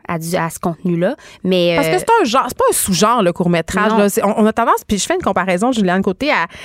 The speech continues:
Speaker 2: à la nouvelle. Tu sais, c'est, euh, quand on parle de littérature, c'est comme un
Speaker 1: Mhm.
Speaker 2: genre mal aimé.
Speaker 1: Mhm.
Speaker 2: Pourtant, c'est, c'est un genre en soi et ça fonctionne très, très bien. Ça demande énormément de travail de faire, euh, c'est le même travail intellectuel et artistique que faire un, un long, là.
Speaker 1: Ben oui, tout à fait,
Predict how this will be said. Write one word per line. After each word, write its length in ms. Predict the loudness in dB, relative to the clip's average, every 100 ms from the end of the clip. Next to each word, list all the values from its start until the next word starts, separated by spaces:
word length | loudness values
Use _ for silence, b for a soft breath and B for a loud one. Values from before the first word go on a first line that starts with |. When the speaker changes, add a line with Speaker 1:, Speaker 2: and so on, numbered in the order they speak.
| B B
Speaker 2:
à 60 | -4
la 140 | 0
nouvelle. 600 | 2 4 4 2 2 0 -2
Tu 100 | -2
sais, 140 | -2 -2
c'est, 80 |
euh, 80 | -4 -4
quand 160 | -2 -2 -2
on 80 | -2
parle 200 | 0 2
de 80 | 0
littérature, 460 | 0 0 0 -2
c'est 60 | 0
comme 140 | 0 2
un 80 | 2
Speaker 1:
Mhm. 40 |
Speaker 2:
genre 340 | 2 2 2 2
mal 260 | 2 2
aimé. 320 | 0 0 0 0
Speaker 1:
Mhm. 180 | 0 0
Speaker 2:
Pourtant, 360 | -2 -6 -2 -2 -4 -12 B B B
c'est, 220 | -8 -6 -6
c'est 260 | -4 0
un 120 | 2
genre 160 | 2 2
en 80 | 2
soi 200 | 2 0
et 20 |
ça 140 | 0 -2
fonctionne 280 | -2 -2 -4
très, 140 | -4
très 120 | -4
bien. 100 | -2
Ça 140 | -2 0
demande 240 | 0 2
énormément 460 | 2 2 2 0 -2
de 60 | -4
travail 520 | -4 -2 -2 -2 0
de 100 | 0
faire, 220 | 0 0
euh, 100 | 0
c'est 140 | 0 0
le 80 | 0
même 200 | -2 -4
travail 320 | -2 -2 -2
intellectuel 640 | -2 -4 -6 -4 0 0 0
et 40 |
artistique 560 | -4 -6 -8 -4 -4 -2
que 120 | -4
faire 240 | -2 -2
un, 240 | 0 0 0
un 140 | 0 -2
long, 280 | -2 -2
là. 200 | 0 0 -2
Speaker 1:
Ben 200 | -2 0
oui, 120 | -2
tout 100 | -4 -6
à 100 | -4
fait, 280 | -2 -4